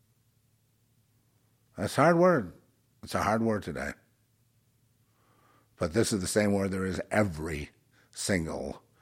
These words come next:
day, twenty-four seven, three sixty-five, and it never ends.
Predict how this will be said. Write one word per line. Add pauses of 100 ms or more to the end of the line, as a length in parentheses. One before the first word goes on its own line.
(340)
day, (800)
twenty-four
seven, (680)
three
sixty-five,
and
it
never
ends.